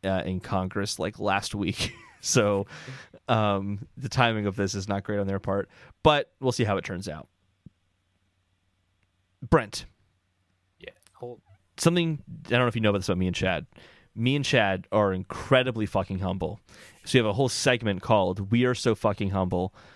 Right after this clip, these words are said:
Speaker 1: This week, you wanted to discuss something very particular.
Speaker 2: Yes.
Speaker 1: You were our guest. We are so humble. The floor is yours.
Speaker 2: I'll try to keep this brief,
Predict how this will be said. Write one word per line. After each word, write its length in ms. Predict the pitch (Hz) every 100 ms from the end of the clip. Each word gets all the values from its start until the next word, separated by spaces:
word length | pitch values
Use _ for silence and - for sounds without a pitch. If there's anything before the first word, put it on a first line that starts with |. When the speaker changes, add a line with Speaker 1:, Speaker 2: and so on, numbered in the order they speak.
| - - _ _ _ _ _ - -
Speaker 1:
This 280 | 151 175 -
week, 340 | 117 98 - -
you 260 | 107 127
wanted 380 | 135 117 104 101
to 80 | 107
discuss 400 | 95 - 98 92
something 300 | 95 92 95
very 260 | 101 98
particular. 640 | 95 - - - 85 76 107 _ _ _ _ _ _ _ - - - - - -
Speaker 2:
Yes. 400 | 104 104 - - -
Speaker 1:
You 120 | 117
were 140 | 123
our 100 | 120
guest. 540 | 110 113 151 - - - _ _
We 120 | 110
are 60 | 113
so 160 | - 107
humble. 480 | 120 131 160 170 - _ _ _ _ _ _ _ _ _ -
The 80 |
floor 200 | 110 117
is 140 | 110 104
yours. 520 | 95 67 - - - _ _ _ _ - - - - - - - - - 160
Speaker 2:
I'll 120 | 175
try 220 | - 233
to 60 | 233
keep 240 | - 185
this 160 | 135 120
brief, 500 | _ 113 120 131